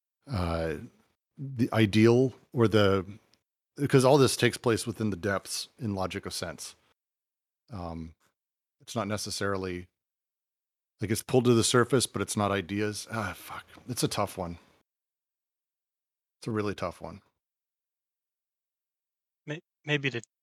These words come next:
Speaker 2: take it back to Anti-Oedipus then, 'cause I, 'cause I agree with you. They are, I, I think they are different. Um, and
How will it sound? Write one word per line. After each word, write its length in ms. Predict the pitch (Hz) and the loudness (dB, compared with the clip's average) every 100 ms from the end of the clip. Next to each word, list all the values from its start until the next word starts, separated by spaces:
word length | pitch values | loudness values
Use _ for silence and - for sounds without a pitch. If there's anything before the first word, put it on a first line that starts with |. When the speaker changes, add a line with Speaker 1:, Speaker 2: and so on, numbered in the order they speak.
| _ | _
Speaker 2:
take 260 | - 151 - | -4 -2 -4
it 80 | - | 0
back 280 | 120 113 - | 0 0 -6
to 100 | 117 | -12
Anti-Oedipus 840 | 113 107 117 117 120 - 123 - | -12 -14 -12 -10 -10 -14 -12 -10
then, 280 | 123 113 110 _ _ _ _ - | -10 -12 _ _ _ _ _ -8
'cause 140 | 147 | -4
I, 180 | 170 - - - | -4 -6 -12 -2
'cause 140 | 143 | 4
I 80 | 208 | 6
agree 260 | 147 139 | 6 4
with 180 | 127 110 | 2 0
you. 100 | 110 | -2
They 120 | 107 | 2
are, 240 | 131 123 113 _ _ _ _ - | 4 4 0 _ _ _ _ -16
I, 80 | - | -8
I 80 | - | -6
think 220 | - 151 | -6 -10
they 100 | - | -2
are 200 | 107 104 | 0 0
different. 500 | 101 - - 117 110 _ _ - | -4 -14 -14 -16 -18 _ _ -10
Um, 420 | 110 101 98 113 _ _ _ _ _ _ _ _ _ _ _ | -6 -6 -8 -16 _ _ _ _ _ _ _ _ _ _ _
and 180 | 123 120 | -16 -16